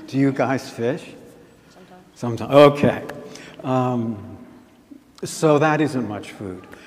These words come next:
Speaker 1: So Jesus takes the fish and the loaves and blesses them, and the, the whole five thousand are fed, and there's leftovers.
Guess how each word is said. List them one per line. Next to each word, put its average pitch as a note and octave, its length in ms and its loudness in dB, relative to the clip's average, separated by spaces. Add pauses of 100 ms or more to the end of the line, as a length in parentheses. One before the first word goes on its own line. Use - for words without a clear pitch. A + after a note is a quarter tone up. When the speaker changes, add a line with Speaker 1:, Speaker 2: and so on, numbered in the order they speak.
(140)
Speaker 1:
So C#3 180 0
Jesus C#3 460 0
takes D3 340 2
the D3 100 0
fish B2 440 -2
and A#2+ 120 -2
the A2+ 80 -2
loaves A2+ 460 0
and G#2+ 160 -4
blesses A2+ 480 -4
them, A2 220 -6
and G2+ 200 -8
the, G2 140 -8 (440)
the A2+ 100 -4
whole A#2+ 720 0
five A2+ 280 -6
thousand A2+ 440 -8
are G2 100 -8
fed, A2 480 -8 (300)
and A#2 180 -8
there's A2 220 -10
leftovers. - 880 -14